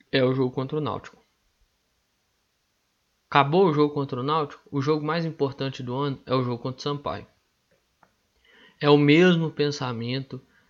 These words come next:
lá de junho, maio, abril. É o mesmo pensamento. A, a linha se mantém, né?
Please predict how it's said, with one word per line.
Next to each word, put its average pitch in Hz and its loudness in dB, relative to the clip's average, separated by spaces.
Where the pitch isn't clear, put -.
lá 127 -4
de 120 -12
junho, 143 0
maio, 131 0
abril. 135 -2
É - -6
o 147 0
mesmo 220 0
pensamento. 143 -6
A, 135 -4
a - 0
linha 208 0
se - -6
mantém, 185 -4
né? 135 -4